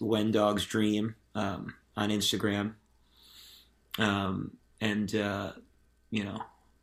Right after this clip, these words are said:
um, but it's, it's a heavy, it's a heavy moment. So, you know, we, tonight's Islander game is the first one with, like,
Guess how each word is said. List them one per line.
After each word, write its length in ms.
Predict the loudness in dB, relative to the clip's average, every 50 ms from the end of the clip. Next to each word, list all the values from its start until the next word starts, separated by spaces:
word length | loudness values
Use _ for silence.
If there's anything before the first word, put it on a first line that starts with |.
| _ -10
um, 420 | -8 -6 -6 -6 -8 -10 -8 -4 0
but 140 | 4 4
it's, 180 | 4 4 4 2
it's 180 | 2 2 4 4
a 80 | 8
heavy, 380 | 8 8 8 10 8 6 6 4
it's 140 | 4 8 8
a 20 |
heavy 180 | 8 8 8 8
moment. 280 | 8 8 8 8 8
So, 100 | 4 0 0 0
you 140 | 2 2 4
know, 200 | 2 0 0 -4 -8 -18 -20 -20 -20 -20 -16 -6 -2
we, 180 | -2 -2 -2 -4 _ _ _ _ _ _ _ _ _ _ _ _ -4
tonight's 360 | 0 0 4 4 4 4 4 2
Islander 360 | 4 4 4 6 6 6 6
game 180 | 8 6 6
is 140 | 4 2 0
the 60 | -2
first 340 | 2 4 6 6 6 4 2
one 200 | 2 2 4 4
with, 220 | 4 2 2 2 4
like, 340 | 4 4 4 2 -2 -12